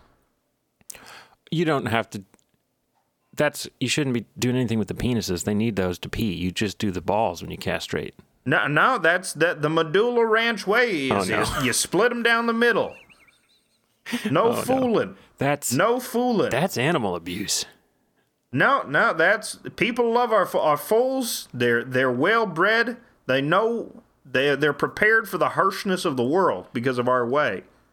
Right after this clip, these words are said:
Speaker 2: And so
Speaker 1: Now,
Speaker 2: you can do whatever you want to them.
Speaker 1: what
Speaker 2: You
Speaker 1: kind
Speaker 2: can
Speaker 1: of an
Speaker 2: burn
Speaker 1: animal
Speaker 2: them.
Speaker 1: is a foal? It's like a, it's like a, it's got a long snout of some kind?
Speaker 2: It's, yeah, a foal. What a foal is, is that's an old horse.
Speaker 1: Okay, I am blind, so I can't,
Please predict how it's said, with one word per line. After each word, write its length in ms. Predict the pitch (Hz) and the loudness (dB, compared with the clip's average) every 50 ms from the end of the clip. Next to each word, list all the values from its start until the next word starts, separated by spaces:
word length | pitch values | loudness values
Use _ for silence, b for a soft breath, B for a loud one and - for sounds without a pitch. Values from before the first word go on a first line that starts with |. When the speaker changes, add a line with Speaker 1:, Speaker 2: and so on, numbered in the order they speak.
| _ _ _ _ _ _ _ _ | _ _ _ _ _ _ _ _
Speaker 2:
And 80 | 110 127 | 0 2
so 60 | 143 | 2
Speaker 1:
Now, 60 | 156 180 | 2 2
Speaker 2:
you 120 | 185 190 | 2 0
can 160 | 196 190 156 | -2 0 0
do 140 | 147 226 247 | 0 2 2
whatever 340 | 240 220 214 220 220 196 202 | 4 4 4 2 2 2 0
you 160 | 202 185 160 | 0 0 0
want 360 | 151 165 196 233 220 196 - | 0 2 2 2 0 0 -2
to 80 | - 117 | -4 -6
them. 160 | 101 92 - - - | -6 -8 -8 -8 -4
Speaker 1:
what 240 | 107 160 185 - - | -2 -2 0 0 2
Speaker 2:
You 60 | 226 | 2
Speaker 1:
kind 100 | 208 202 | 2 2
Speaker 2:
can 100 | 196 185 | 2 2
Speaker 1:
of 60 | 180 | 4
an 0 | 196 | 4
Speaker 2:
burn 120 | 240 247 - | 4 4 2
Speaker 1:
animal 180 | 175 175 185 180 | 2 0 0 0
Speaker 2:
them. 60 | 180 | 0
Speaker 1:
is 80 | 180 - | -2 -4
a 40 | 175 | -8
foal? 440 | - - - 170 170 180 175 165 147 | -4 -2 0 2 2 2 2 0 0
It's 120 | 135 - | -2 0
like 200 | 143 135 131 - | -2 -2 0 0
a, 300 | 127 107 98 95 95 90 - | 0 0 0 -2 -4 -6 -8
it's 140 | - - - | -8 -6 -4
like 160 | 123 120 107 | -4 -2 -2
a, 60 | 101 | -2
it's 180 | 95 104 - - | -2 -2 -4 -2
got 140 | - 120 110 | -2 0 0
a 100 | 107 107 | 2 2
long 360 | 110 123 139 147 151 151 143 | 2 2 0 0 0 -2 -2
snout 640 | - - - - 123 127 151 160 135 - - - - - _ _ _ - | -4 -4 -4 -2 -2 0 0 -2 -2 -6 -10 -14 -18 -20 _ _ _ -8
of 180 | 127 127 123 - | -8 -8 -6 -8
some 200 | - 143 147 139 | -6 -6 -6 -4
kind? 360 | - 147 151 156 156 151 - _ _ _ _ _ _ _ _ _ _ _ - | -4 -4 -2 -2 -4 -6 -10 _ _ _ _ _ _ _ _ _ _ _ -4
Speaker 2:
It's, 180 | 147 147 151 151 | -4 -4 -2 0
yeah, 260 | 180 190 185 151 135 | 2 2 2 2 0
a 40 | 131 | -2
foal. 560 | - - - 214 233 233 214 196 180 151 156 | -2 0 2 4 4 4 4 2 0 0 0
What 160 | 147 156 170 | 0 0 0
a 40 | 147 | 0
foal 420 | 147 - 220 233 233 220 208 196 214 | 0 0 0 2 2 2 2 2 2
is, 400 | 220 214 190 160 143 131 117 117 | 4 4 4 2 2 0 0 0
is 220 | 135 131 120 117 120 | 0 0 0 0 2
that's 340 | 151 160 175 185 180 180 - | 2 2 2 2 0 -4 -4
an 60 | 156 | -4
old 360 | 151 - 185 202 202 190 170 147 | 0 0 2 2 2 0 -2 0
horse. 580 | 156 175 175 143 98 - - - - - - - _ - | 0 0 0 0 -2 -4 -6 -10 -10 -12 -12 -6 _ -4
Speaker 1:
Okay, 220 | 147 139 123 110 | -2 0 0 0
I 120 | 98 110 127 | 0 0 0
am 220 | 143 160 175 165 123 | 0 0 0 0 0
blind, 480 | - 131 143 151 143 117 90 90 90 | 0 0 2 2 2 0 0 -2 -4
so 480 | - - 120 110 98 95 92 92 98 - _ _ - | -2 0 0 0 2 0 -2 -4 -6 -12 _ _ -4
I 100 | - 104 | -2 -2
can't, 360 | - - - 143 143 135 - | -2 -2 -2 0 0 0 -2